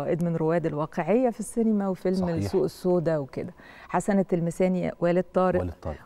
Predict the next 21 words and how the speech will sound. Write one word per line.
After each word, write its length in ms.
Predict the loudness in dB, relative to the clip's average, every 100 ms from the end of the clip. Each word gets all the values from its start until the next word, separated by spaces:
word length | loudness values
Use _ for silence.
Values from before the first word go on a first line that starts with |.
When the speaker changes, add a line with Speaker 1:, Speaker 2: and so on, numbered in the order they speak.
| -12
Speaker 1:
ومصور 1040 | -6 -4 -4 -6 -6 -8 -6 0 2 2
كبير، 540 | -2 -4 0 2 2 0
Speaker 2:
طبعًا. 120 | 0
Speaker 1:
وطارق 500 | 0 2 2 2 0
نفسه 300 | -4 -4 -4
مصور 360 | -4 0 -2 0
كبير 360 | -2 0 2
Speaker 2:
جدًا. 140 | 4 4
Speaker 1:
وممثل 520 | 4 2 0 0 2
Speaker 2:
ممثل 240 | 4 4
Speaker 1:
ومخرج 280 | 4 4 4
Speaker 2:
رائع. 120 | 0 -2
Speaker 1:
و-، 180 | -6 -8 -12 _ -20 -20 -20 -20 -10
فأنا 300 | -4 2 4
مي 220 | 6 4
التلمساني 760 | 2 0 0 0 0 0 0 -2
آخر 240 | -4 -4 -4
العنقود 460 | -2 -4 -4 -4
في 80 | -4
العيلة 380 | -6 -4 -2 -4
دي. 260 | -4 -6